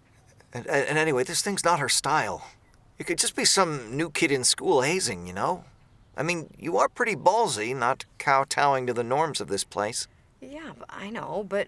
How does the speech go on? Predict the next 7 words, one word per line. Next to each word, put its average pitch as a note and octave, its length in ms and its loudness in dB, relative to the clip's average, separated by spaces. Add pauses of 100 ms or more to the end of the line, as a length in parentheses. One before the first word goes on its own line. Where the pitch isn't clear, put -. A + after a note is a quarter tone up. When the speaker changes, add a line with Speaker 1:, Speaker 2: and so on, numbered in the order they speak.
(160)
Speaker 2:
<sighs> - 960 -16
shit. - 840 -6 (1300)
The E3+ 100 -8
pot F3 360 -2
in G3 140 -8
the E3 100 -8
locker? D#3 540 -8